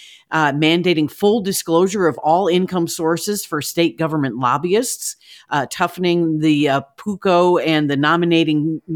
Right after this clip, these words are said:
panel member requirements, and then requiring that state utility regulators reveal previous income from companies that they regulate. So House Majority Leader Bill Seitz, the Republican from Cincinnati, says,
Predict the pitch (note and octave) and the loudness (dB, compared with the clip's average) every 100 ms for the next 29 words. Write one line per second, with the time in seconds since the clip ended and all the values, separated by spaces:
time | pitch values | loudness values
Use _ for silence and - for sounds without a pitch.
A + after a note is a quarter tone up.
0 | D#3 - F#3+ G#3+ G3 D#3 D3 C3+ C#3+ C3 | -10 -8 -2 0 2 2 0 0 -2 -4
1 | C3+ C3+ B2+ A#2 B2 F3+ A#3 - - - | -6 -4 -4 -4 -2 -4 -4 -12 -18 -20
2 | - D#3 D#3+ D#3 D#3 C#3 D3+ D3+ F3+ E3+ | -4 0 2 2 2 -2 -4 -4 0 0
3 | E3+ D#3 C3 - F3 D#3+ E3 C#3+ C3+ - | 2 0 -2 0 0 0 -2 -4 -8 -8
4 | D4 D#4 F3 C#3+ C#3 C3 C#3 C3 B2+ C#3+ | -4 0 0 0 -2 -4 -4 -4 -2 -4
5 | C#3+ C3 D3 C#3 E3 D#3 - A3+ A3 G#3 | -4 -4 -2 0 0 0 -4 -6 -2 0
6 | A#3 - F#3+ G3+ F#3+ E3 C3+ C3 D3 C#3 | -2 0 0 0 -2 -2 -2 -4 -6 -4
7 | F3 E3+ E3 C#3+ C3 D3 C3+ C3 C3 D3+ | -6 -4 -2 -2 -2 -4 -4 -6 -4 -4
8 | D#3 D3 A#2 F2+ - - - - - - | -4 -4 -6 -8 -14 -20 -20 -20 -20 -12
9 | - G#3 F#3+ A#3+ C4+ A#3+ G#3+ G#3 G3+ F#3 | -4 -2 -2 -2 -2 0 0 2 2 2
10 | F3 F#3 F3 D3+ F3 E3 - E3+ F#3 B3+ | 2 2 2 0 0 0 0 0 0 -2
11 | - E3+ D#3 D#3+ E3 D#3+ D#3+ D3 D3+ C#3 | -6 -4 -4 -2 -4 -2 -6 -4 -6 -6
12 | E3 D3+ D3+ C#3+ D3+ E3+ E3 D#3+ D3+ | -6 -6 -4 -2 0 -2 -2 0 0